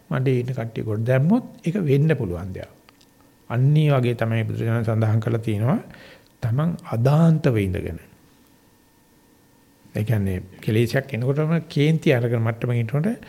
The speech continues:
තව කෙනෙකුට සාන්ත දාන්ත වෙන්න උපදෙස් දෙන්න යන්න එපා. දෙන්නර වැඩක් කරන්නේ නැහැ. වැඩ වෙන්නේ නැහැ.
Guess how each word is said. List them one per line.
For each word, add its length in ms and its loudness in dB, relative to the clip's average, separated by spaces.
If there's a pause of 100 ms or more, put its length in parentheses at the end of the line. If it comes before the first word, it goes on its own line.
(280)
තව 260 0
කෙනෙකුට 360 0
සාන්ත 380 -2
දාන්ත 340 0
වෙන්න 220 2
උපදෙස් 360 -4
දෙන්න 260 -2
යන්න 220 -6
එපා. 640 -10
දෙන්නර 380 2
වැඩක් 360 -2
කරන්නේ 380 -2
නැහැ. 260 0
වැඩ 200 0
වෙන්නේ 520 2
නැහැ. 360 -6